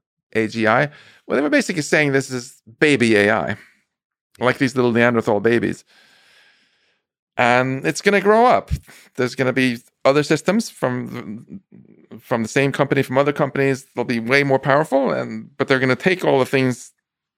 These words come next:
ideas from these babies. And before we know it, we're gonna be like, uh, those last Neanderthals who were pretty disappointed and <laughs> when they realized that they were getting replaced.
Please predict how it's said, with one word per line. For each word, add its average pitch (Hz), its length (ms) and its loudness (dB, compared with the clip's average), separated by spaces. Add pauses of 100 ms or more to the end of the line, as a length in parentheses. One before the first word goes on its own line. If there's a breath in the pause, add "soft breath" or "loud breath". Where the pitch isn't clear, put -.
(320)
ideas 139 520 0 (280)
from 123 160 -10
these 123 140 -4
babies. - 500 -2 (680 loud breath)
And 135 260 -2
before 170 320 0
we 196 80 2
know 226 240 4
it, 151 260 0 (760)
we're 151 300 2
gonna 170 180 0
be 175 200 2
like, 156 360 0 (120)
uh, 147 60 -10 (1120)
those 147 280 2
last 151 280 2
Neanderthals 123 680 2
who - 80 -8
were 127 60 -4
pretty 143 240 -4
disappointed 139 680 -4 (640 soft breath)
and - 180 -16 (300)
<laughs> - 300 -10
when 131 160 2
they 117 80 2
realized 123 440 2
that 107 140 -10
they 113 120 0
were 110 300 -2 (280)
getting 123 200 0
replaced. 120 560 -4